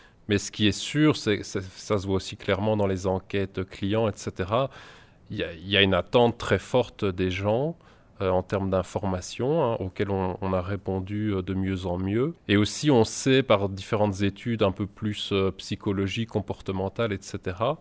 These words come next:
qu'une attente, euh, en fait, quand vous êtes informé du délai d'attente, vous allez attendre beaucoup plus sereinement,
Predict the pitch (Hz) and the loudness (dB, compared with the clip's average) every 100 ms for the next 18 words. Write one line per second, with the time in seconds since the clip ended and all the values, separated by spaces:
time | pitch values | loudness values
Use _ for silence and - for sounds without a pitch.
0 | - 107 107 - 117 110 110 - - 139 | -4 0 0 2 2 8 8 6 6 8
1 | 143 131 - - - 110 104 98 95 95 | 8 6 4 -4 -4 2 4 6 4 4
2 | 98 98 101 - - - 135 113 107 113 | 0 -2 -4 -6 -2 0 2 4 4 2
3 | - 139 127 - 120 127 127 113 104 107 | 2 4 4 4 2 4 4 2 2 4
4 | 104 101 101 - 117 127 147 - - 107 | 4 4 2 2 2 2 2 -2 -4 0
5 | 104 98 - 113 113 101 113 - - 127 | 4 2 2 0 0 0 -2 0 -2 -2
6 | - 123 110 101 98 98 156 | 4 4 6 4 4 2 2